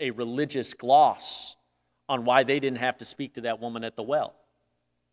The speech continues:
when in fact they just didn't want to speak to her 'cause she was a Samaritan and probably would have looked bad to their reputation to speak to her.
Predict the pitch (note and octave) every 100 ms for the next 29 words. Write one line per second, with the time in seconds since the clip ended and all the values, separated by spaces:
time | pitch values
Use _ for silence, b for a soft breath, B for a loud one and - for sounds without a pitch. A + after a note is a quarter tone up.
0 | - B2+ A#2 - C3+ A2+ - A#2+ A#2 -
1 | A2 G#2 G2+ - G2 - G#2+ A2+ G#2 -
2 | G2 G2+ - G#2+ G2+ G#2 G#2 C3+ G#2+ G#2+
3 | G#2 A#2 A2 A2+ A#2 C3 - C3+ D3+ C#3
4 | C3 A#2+ A#2 A#2+ B2+ - E3+ E3 A#2 -
5 | G2+ G#2+ F#2+ G2+ G2